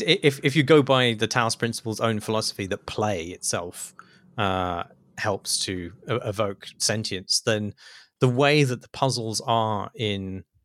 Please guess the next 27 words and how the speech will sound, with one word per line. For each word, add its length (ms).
Cocoon 560
feels 300
much 240
more 120
playful 480
to 120
me. 260
Like 180
you 80
say, 260
it's 140
almost 340
like 340
you're 100
being 200
let 160
loose 320
and 100
you 80
just 200
try 340
a 100
bunch 320
of 100
fun 360
things, 580
and, 520